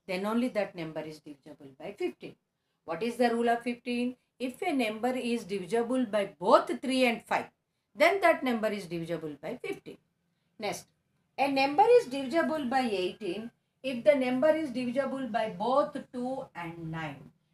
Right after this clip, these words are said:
Because eighteen is, what are the factors of eighteen? Two nines are. Then two and nine are the factors of eighteen. Now,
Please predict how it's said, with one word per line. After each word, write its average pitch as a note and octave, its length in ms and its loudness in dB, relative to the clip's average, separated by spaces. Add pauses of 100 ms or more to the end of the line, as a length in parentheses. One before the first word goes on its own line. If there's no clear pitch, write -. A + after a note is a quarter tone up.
(100)
Because C4+ 640 -2 (340)
eighteen D4 680 0
is, C4 240 -6
what C4+ 180 0
are C#4+ 140 0
the C#4+ 80 -6
factors C4 440 -2
of C4 200 0
eighteen? C4 400 -6
Two D4+ 200 -2
nines D3+ 400 -4
are. D3+ 120 -16 (580)
Then C4+ 260 -4
two D#4+ 180 -4
and D#4 180 0
nine C4 260 -2
are B3+ 160 0
the B3 120 -2
factors A#3+ 440 -4
of C4+ 180 2
eighteen. D#4 380 0 (260)
Now, A3 420 0